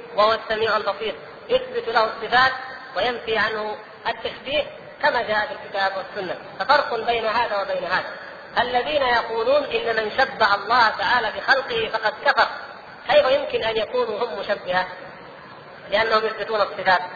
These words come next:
لا يمكن هذا أبدًا. وقول إسحاق رضي الله تعالى عنه، وهو أيضًا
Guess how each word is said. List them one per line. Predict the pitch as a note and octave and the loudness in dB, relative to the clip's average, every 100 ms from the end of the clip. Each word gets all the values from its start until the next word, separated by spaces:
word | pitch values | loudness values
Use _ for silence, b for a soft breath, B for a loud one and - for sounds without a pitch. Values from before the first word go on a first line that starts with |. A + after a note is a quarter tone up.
| - A#3+ | -2 2
لا | D#4 | 4
يمكن | C#4+ A#3 G#3 | 2 -4 -2
هذا | G3+ A3+ A3+ | -2 0 -2
أبدًا. | F#3 - - - - - - - - - - - - - - - | -4 -8 -14 -16 -16 -18 -18 -18 -18 -20 -18 -18 -18 -18 -14 -4
وقول | F3+ D4 C#4+ | 4 4 4
إسحاق | B3 - - A#3 A3 | 0 2 2 4 0
رضي | G#3+ | 0
الله | G#3+ | 0
تعالى | G3+ G#3 G#3+ | 0 2 2
عنه، | G3 A3 | 0 0
وهو | G3+ G3 | 0 0
أيضًا | A#3+ A3 | -2 -2